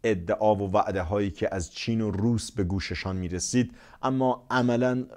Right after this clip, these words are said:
اصل قطعنامه تروئیکا از سوی اروپا علیه جمهوری اسلامی، اه، مصوب شده. همون گونه که بیشین شما بینندگان عزیز هم آگاهی دارید، قطعنامه تروئیکای اروپا علیه ایران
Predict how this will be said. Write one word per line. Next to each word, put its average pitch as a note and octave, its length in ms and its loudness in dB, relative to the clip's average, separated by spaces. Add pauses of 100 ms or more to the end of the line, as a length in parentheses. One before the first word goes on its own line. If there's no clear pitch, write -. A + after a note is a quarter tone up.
(160)
اصل C#3+ 380 0
قطعنامه G2+ 800 -2
تروئیکا G2 720 -2 (360)
از F#2+ 180 -2
سوی G2 280 -2
اروپا G2 580 0
علیه F#2+ 240 0
جمهوری F2 420 -4
اسلامی، G#2+ 540 -2 (260)
اه، F#2+ 100 -2
مصوب G2+ 680 0
شده. - 360 -10 (120)
همون G#2+ 240 0
گونه G2+ 180 0
که F#2+ 120 -6
بیشین G#2 380 -2
شما G2 260 -2
بینندگان F#2 500 -2
عزیز F#2 360 -2
هم G2+ 200 0 (380)
آگاهی F#2+ 420 2
دارید، G#2+ 540 0
قطعنامه G2+ 680 0
تروئیکای F#2+ 640 0
اروپا F#2 380 0
علیه F2+ 280 0
ایران G#2 420 2